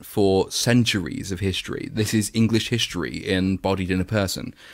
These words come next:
And there is that sense of loss when you lose someone who is emblematic of a time you already think you've lost, because, you know,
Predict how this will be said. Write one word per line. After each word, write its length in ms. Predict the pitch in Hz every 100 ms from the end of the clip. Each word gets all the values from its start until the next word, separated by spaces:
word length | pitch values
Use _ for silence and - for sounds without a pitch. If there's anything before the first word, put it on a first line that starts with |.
| - - _
And 340 | 113 113 113 -
there 220 | 117 120
is 140 | 175 -
that 260 | 120 117
sense 300 | - 87 85
of 140 | 85 82
loss 340 | - 98 -
when 120 | 95
you 120 | 95
lose 240 | 98 117 110
someone 300 | 113 101 101
who 140 | 98 101
is 240 | 98 -
emblematic 680 | 117 123 113 107 110 - 95
of 200 | 92 - 101
a 80 |
time 320 | - 123 113 113
you 100 | 120
already 400 | 131 131 131 127
think 360 | - 170 117
you've 160 | 107 92
lost, 260 | 73 92 -
because, 300 | 101 101 113
you 100 |
know, 40 | 95